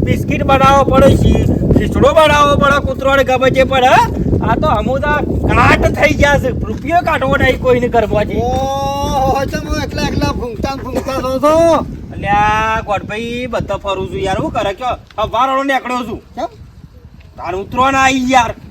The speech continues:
Speaker 1: અમાર કૂતરો માટે તો આપણે કોઈ કરવું પડે કે?
Speaker 2: કૂતરો માટે?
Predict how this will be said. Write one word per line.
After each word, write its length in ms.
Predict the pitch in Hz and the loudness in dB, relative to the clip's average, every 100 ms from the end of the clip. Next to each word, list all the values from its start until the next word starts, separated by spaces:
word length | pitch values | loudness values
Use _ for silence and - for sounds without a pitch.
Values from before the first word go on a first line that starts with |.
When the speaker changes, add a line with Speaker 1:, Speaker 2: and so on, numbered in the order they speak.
| - - | -16 -10
Speaker 1:
અમાર 200 | 202 220 | -6 -6
કૂતરો 380 | - 359 208 226 | -6 -6 -4 -4
માટે 260 | 220 240 | -4 -4
તો 60 | 226 | -6
આપણે 240 | 208 226 | -6 -8
કોઈ 120 | 220 | -8
કરવું 360 | - 277 208 240 | -6 -8 -8 -2
પડે 280 | 311 339 359 | 2 2 4
કે? 440 | 349 294 214 311 | 6 6 6 2
Speaker 2:
કૂતરો 720 | - - 151 - - 175 180 | -2 -16 -18 -18 -12 -8 -6
માટે? 360 | 170 156 147 | -6 -8 -8